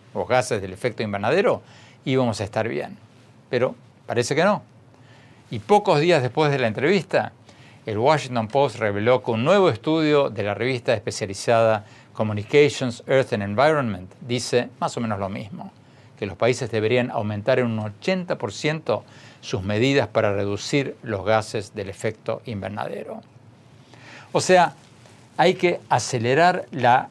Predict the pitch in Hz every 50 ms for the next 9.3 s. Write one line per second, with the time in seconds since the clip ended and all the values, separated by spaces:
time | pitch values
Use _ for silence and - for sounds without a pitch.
0 | - - - 120 113 107 - - 127 107 113 104 101 - - - 156 151 156 151
1 | 156 - - - - - - - - - - _ _ - - 135 110 127 131 131
2 | 135 - - - _ - - - - - - - _ - _ - - 107 - -
3 | 117 110 104 90 - - 170 165 160 131 - 113 107 104 101 - - 151 131 110
4 | 101 135 170 170 160 151 151 156 147 151 - - 127 110 101 98 98 101 101 101
5 | 101 101 95 - - 160 165 165 156 151 - - - 117 101 101 98 95 - 143
6 | 127 123 123 123 123 - - 123 104 101 98 - - 175 165 - 156 135 - -
7 | 147 143 139 - _ _ - - - - - - 120 117 110 - 113 107 - 110
8 | 104 - 101 - - - 107 101 104 113 - 110 110 - 139 131 127 131 - -
9 | - - - 131 123 -